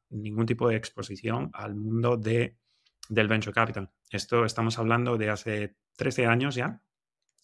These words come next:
y me parecía que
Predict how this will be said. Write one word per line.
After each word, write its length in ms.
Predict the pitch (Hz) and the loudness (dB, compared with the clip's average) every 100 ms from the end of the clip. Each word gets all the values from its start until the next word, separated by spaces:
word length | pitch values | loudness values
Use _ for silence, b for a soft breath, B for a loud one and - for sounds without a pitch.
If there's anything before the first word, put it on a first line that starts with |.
| _ - | _ 4
y 360 | 123 123 135 B B B B B B _ - | 6 6 4 B B B B B B _ 2
me 140 | 117 | 4
parecía 500 | 110 104 - 113 117 | 4 2 4 4 4
que 640 | 113 110 110 110 113 - | 2 4 4 4 0 -6